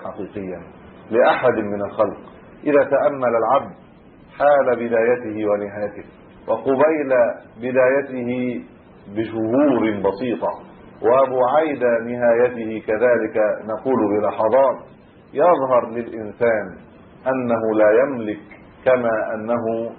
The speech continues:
ليس بملك. لا يوجد ملك حقيقي، إنما العباد فقراء ضعفاء، كما وصف الله عز وجل: "يا أيها الناس أنتم الفقراء إلى الله والله هو الغني الحميد".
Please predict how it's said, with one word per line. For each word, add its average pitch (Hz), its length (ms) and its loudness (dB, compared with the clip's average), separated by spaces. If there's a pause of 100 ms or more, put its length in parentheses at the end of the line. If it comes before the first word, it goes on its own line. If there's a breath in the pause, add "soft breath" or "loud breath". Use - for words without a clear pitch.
(240)
ليس 131 400 2
بملك. 113 480 -4 (540)
لا 131 220 4
يوجد 151 480 0 (600)
ملك 139 600 -2
حقيقي، 110 540 -4 (300)
إنما 127 360 0
العباد 117 640 0 (1500)
فقراء 139 500 2 (200)
ضعفاء، 113 520 0 (180)
كما 127 200 -2
وصف 117 360 -4
الله 104 280 2 (160)
عز 101 160 -6
وجل: 98 300 0
"يا 117 420 4
أيها 107 280 -6
الناس 104 320 -8 (180)
أنتم 101 200 -10
الفقراء 98 920 2
إلى 95 200 -8
الله 92 300 -6 (420)
والله 110 580 2
هو 147 240 0
الغني 98 500 -6
الحميد". - 340 -20